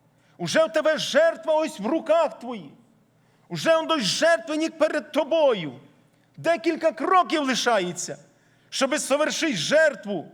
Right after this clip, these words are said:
І ніби як Ісус Христос робить зупинку. Стоп! Стоп!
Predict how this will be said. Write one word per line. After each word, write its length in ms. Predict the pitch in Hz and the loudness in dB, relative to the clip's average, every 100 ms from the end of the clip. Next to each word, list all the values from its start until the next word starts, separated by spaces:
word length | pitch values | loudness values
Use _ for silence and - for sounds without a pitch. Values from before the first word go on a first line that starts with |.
| - _ _ _ _ _ _ _ | -20 _ _ _ _ _ _ _
І 140 | 160 254 | 0 2
ніби 280 | 277 269 | 2 2
як 220 | 269 262 220 | 2 2 0
Ісус 480 | 262 262 277 294 | -2 -2 -4 -4
Христос 540 | - 277 226 285 277 269 | -4 -4 -2 2 2 2
робить 400 | 269 240 247 - - _ - | 0 0 -2 -6 -20 _ -14
зупинку. 640 | 127 214 262 285 214 151 | -4 -2 2 0 0 -6
Стоп! 480 | 143 - 320 311 - - - _ _ _ _ _ _ _ _ _ _ _ _ _ _ _ _ _ _ _ _ _ _ _ _ _ _ - | -10 -2 4 4 4 -6 -20 _ _ _ _ _ _ _ _ _ _ _ _ _ _ _ _ _ _ _ _ _ _ _ _ _ _ -14
Стоп! 580 | - - 330 339 277 | -8 -2 4 4 4